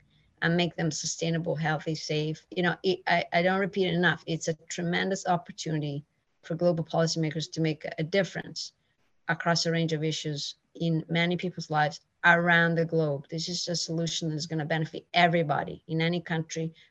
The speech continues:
from China to the United States to African countries, poorer countries, you know, countries of middle income and any kind. I have identified three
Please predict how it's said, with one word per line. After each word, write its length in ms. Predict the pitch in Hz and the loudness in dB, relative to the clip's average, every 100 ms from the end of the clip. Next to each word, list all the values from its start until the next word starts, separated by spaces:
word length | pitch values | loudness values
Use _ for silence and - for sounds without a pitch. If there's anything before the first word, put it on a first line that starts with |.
| - | -6
from 260 | 165 160 | -2 -2
China 400 | 160 185 175 175 | -2 -2 0 0
to 160 | 170 160 | -2 -2
the 60 | |
United 260 | 160 160 165 | 0 2 0
States 500 | 156 - 156 160 - _ - _ - | 0 -2 -4 -6 -12 _ -20 _ -6
to 300 | 160 160 160 | 0 2 2
African 520 | - 165 - 170 165 | 2 2 0 -4 -4
countries, 680 | 160 156 160 - 165 151 - - _ _ - | -4 -2 -4 -4 -6 -4 -6 -10 _ _ -12
poorer 240 | - 196 | -2 0
countries, 800 | 185 - 196 175 - 165 156 - | 0 -2 -4 -2 -2 -2 -2 -2
you 80 | - | -4
know, 120 | 151 | -6
countries 440 | 143 - 160 165 156 | -6 -6 -4 -4 -2
of 80 | 156 | -2
middle 240 | 151 151 | -2 -2
income 360 | 151 151 143 143 _ _ | -2 -4 -6 -8 _ _
and 120 | 160 | 0
any 240 | 156 156 151 | 2 2 0
kind. 400 | 147 - - - _ _ _ _ _ _ - | -2 -4 -4 -10 _ _ _ _ _ _ 2
I 460 | 220 262 285 277 - | 6 6 4 2 -2
have 520 | 202 202 202 196 180 - | -4 2 4 2 0 -2
identified 1160 | 175 180 190 196 190 175 - 180 175 170 165 - _ | 0 2 2 2 -2 -4 0 4 6 4 2 -4 _
three 640 | - 196 202 208 208 196 | -8 -2 0 0 0 -2